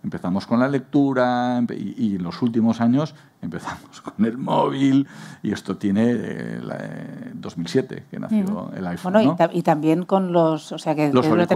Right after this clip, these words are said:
Speaker 1: auriculares.
Speaker 2: muy bien, porque también la gente se está volviendo muy sorda.
Speaker 1: Tenemos la suerte de
Speaker 2: <laughs> Sí.
Speaker 1: que todo el mundo tecnológico, eh,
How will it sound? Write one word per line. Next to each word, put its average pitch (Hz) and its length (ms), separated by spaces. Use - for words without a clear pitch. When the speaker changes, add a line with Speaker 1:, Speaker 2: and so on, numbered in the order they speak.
Speaker 1:
auriculares. 95 80
Speaker 2:
muy 214 140
bien, 220 240
porque 175 200
también 151 260
la 165 80
gente 165 220
se 190 100
está 190 160
volviendo 160 340
muy 143 120
sorda. 170 380
Speaker 1:
Tenemos 135 400
la 135 120
suerte 135 400
de 127 140
Speaker 2:
<laughs> - 0
Sí. - 60
Speaker 1:
que 107 240
todo 127 320
el 123 80
mundo 120 520
tecnológico, 110 1040
eh, 104 720